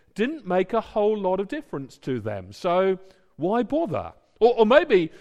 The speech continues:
they want to be part of a church, but whenever they go along, they end up feeling guiltier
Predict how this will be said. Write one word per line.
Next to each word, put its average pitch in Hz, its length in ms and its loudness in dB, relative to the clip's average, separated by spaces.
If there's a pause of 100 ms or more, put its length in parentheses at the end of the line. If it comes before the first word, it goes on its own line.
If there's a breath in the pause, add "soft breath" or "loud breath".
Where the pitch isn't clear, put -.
(100)
they 202 100 6
want 208 160 0
to 302 60 -2
be 220 180 -4
part 320 460 -2
of 165 80 2
a 151 40 -4
church, 147 540 -2
but 208 260 2 (140)
whenever 233 340 4
they 240 160 0
go 220 280 2
along, 202 380 2
they 196 180 4
end 240 180 0
up 214 220 0
feeling 208 420 -4
guiltier 185 800 0